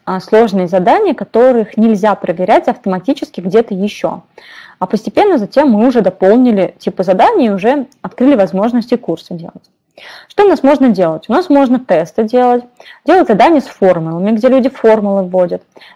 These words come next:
делать задания с числами, с текстами, сопоставления, сортировки, таблицы, задания с пропусками. Ну и для сложных задач, так как мы, у нас очень много размещено курсов по программированию, мы известны как такая ай ти-платформа,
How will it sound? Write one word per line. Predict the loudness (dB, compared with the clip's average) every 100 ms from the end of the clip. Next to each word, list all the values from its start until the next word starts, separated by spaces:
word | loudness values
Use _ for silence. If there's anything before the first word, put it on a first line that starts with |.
| -2
делать | 0 2
задания | 4 4 2 0
с | -2
числами, | -6 -6 -2 -2 0 -2
с | -6 _
текстами, | _ -2 -2 -6 -6 -6 -8 -12 _ _
сопоставления, | _ _ -8 -6 -2 -2 0 -2 -2 -2
сортировки, | -4 -6 -2 0 4 2 2 -6
таблицы, | -2 0 0 -4 -8 _ -4
задания | 0 2 2
с | 0
пропусками. | -2 -2 -2 -6 -14 -18 -20 _ -20 -20 -10 -2
Ну | 0
и | 2 2
для | 2 0
сложных | 2 2 2 -2
задач, | -2 0 2 0 -4 -8
так | -6 -4
как | -6 -2
мы, | 2 2 2 -2 -6
у | -4
нас | -4
очень | -4 -2
много | 0 0
размещено | -2 -6 -8 -4
курсов | -4 -4 -6
по | -8
программированию, | -4 -4 -2 -4 -6 -8 -4 0
мы | 0
известны | 0 0 -2
как | -10 -14 -14
такая | -10 -4 -4
ай | -2
ти-платформа, | -4 -6 -8 -2 -2 -2 -8